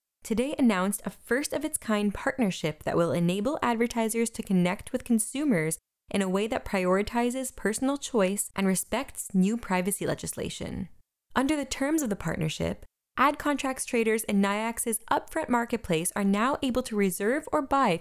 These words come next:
future inventory options that guarantee their brand advertisements reach only Brave users who have opted in to see the promotions and receive rewards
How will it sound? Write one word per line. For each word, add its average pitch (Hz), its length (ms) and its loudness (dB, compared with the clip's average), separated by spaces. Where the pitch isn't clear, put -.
future 233 400 -2
inventory 311 560 2
options 156 540 -2
that 190 220 -2
guarantee 240 520 0
their 226 180 2
brand 196 440 0
advertisements 160 760 -2
reach 185 300 0
only 262 300 2
Brave 220 320 2
users 156 340 0
who - 80 -2
have 175 120 -2
opted 247 340 0
in 220 140 2
to 214 100 0
see 214 160 -2
the 202 80 0
promotions 165 600 2
and 185 120 2
receive 180 480 -2
rewards 151 480 2